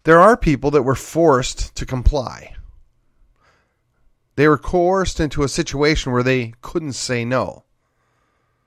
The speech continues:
Whether it was their life or their livelihood that was put on the line, they chose to sacrifice themselves for what they had hoped was the greater good. We shall see.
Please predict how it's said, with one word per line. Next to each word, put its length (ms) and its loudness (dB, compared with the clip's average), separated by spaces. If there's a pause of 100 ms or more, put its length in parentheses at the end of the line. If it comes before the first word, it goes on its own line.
(380)
Whether 220 2
it 40 2
was 200 0
their 200 2
life 420 2
or 80 -2
their 200 2
livelihood 640 0
that 80 -2
was 120 -4
put 200 -2
on 140 2
the 60 0
line, 440 2 (400)
they 560 0 (160)
chose 420 -2
to 140 -2
sacrifice 800 0
themselves 760 -4 (140)
for 160 -6
what 200 -2
they 100 0
had 100 -2
hoped 260 -4
was 180 -4
the 80 -6
greater 380 -2
good. 380 -2 (1300)
We 140 -2
shall 200 0
see. 400 -8